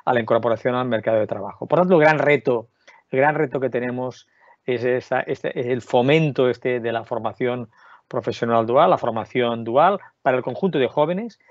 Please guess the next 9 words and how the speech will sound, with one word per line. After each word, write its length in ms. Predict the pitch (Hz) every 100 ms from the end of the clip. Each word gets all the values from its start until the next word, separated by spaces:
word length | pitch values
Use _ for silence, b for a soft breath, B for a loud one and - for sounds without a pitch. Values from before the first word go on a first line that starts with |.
| b
y 60 | 143
específicamente 640 | - 123 151 143 127 127
para, 220 | 147 117 110 - -
para 180 | 117 113
los 140 | 110
jóvenes 360 | - 123 127 -
con 160 | 123
discapacidad, 760 | 113 - 113 113 117 110 110 107
am, 280 | 113 110 110